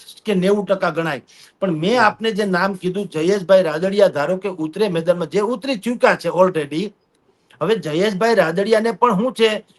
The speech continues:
Speaker 1: એને આ ટાસ્ક ફોર્સ જેવું, એને આ લક્ષ્યાંક આપવામાં આવ્યો છે,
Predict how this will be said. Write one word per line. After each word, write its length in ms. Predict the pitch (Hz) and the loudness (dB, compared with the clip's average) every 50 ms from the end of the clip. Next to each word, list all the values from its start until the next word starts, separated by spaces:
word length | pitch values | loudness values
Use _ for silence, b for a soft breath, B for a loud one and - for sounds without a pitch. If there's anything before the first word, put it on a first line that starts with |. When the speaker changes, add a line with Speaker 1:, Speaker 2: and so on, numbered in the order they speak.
| _ _ - | _ _ -2
Speaker 1:
એને 280 | 185 190 202 233 247 | -2 0 0 2 2
આ 140 | 240 226 220 | 2 2 2
ટાસ્ક 600 | - - _ - 185 185 214 226 - - - - | 0 -2 _ 2 4 4 4 4 2 -4 -10 0
ફોર્સ 220 | - 226 240 233 190 | 4 4 4 6 4
જેવું, 180 | 208 196 185 | 2 2 2
એને 240 | 175 185 202 233 240 | 0 -2 0 0 2
આ 160 | 233 233 226 | 2 2 2
લક્ષ્યાંક 580 | 190 165 180 190 190 - - 254 262 277 - 254 | 4 4 2 2 2 0 2 2 2 4 4 0
આપવામાં 340 | 247 - 247 233 226 208 202 | 0 2 0 2 4 4 4
આવ્યો 140 | 202 190 | 4 4
છે, 200 | 185 - 151 123 | 2 -2 -6 -10